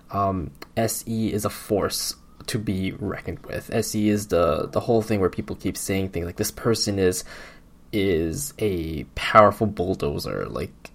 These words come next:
it, they're strong, they're, they're, they like to kind of take, take up space, is definitely what I think with S E. Um, from what I understand in the Jungian, uh, kind of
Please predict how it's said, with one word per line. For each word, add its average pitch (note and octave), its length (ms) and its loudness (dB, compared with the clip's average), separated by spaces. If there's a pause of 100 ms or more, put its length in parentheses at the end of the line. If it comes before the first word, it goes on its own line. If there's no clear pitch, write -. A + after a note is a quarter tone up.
it, C#2+ 200 -4
they're F#2+ 180 2
strong, G2+ 880 4
they're, E2+ 380 0 (720)
they're, A#2+ 240 6
they A2 180 2
like A2 280 2
to G2 640 0
kind - 180 -4
of G2 100 -4
take, - 460 -6 (440)
take - 160 -2
up - 120 -2
space, - 800 -2 (320)
is G#2+ 160 0
definitely G#2 320 2
what F#2 160 2
I F#2+ 40 0
think - 220 -6
with - 180 -2
S - 220 -4
E. - 220 -10 (400)
Um, G2 500 2 (140)
from A#2 160 0
what A2 100 10
I G#2 60 10
understand G2+ 640 4
in G2 80 0
the G2 160 2
Jungian, F#2+ 640 2
uh, - 440 -4 (100)
kind F#2+ 180 -2
of F2 320 -4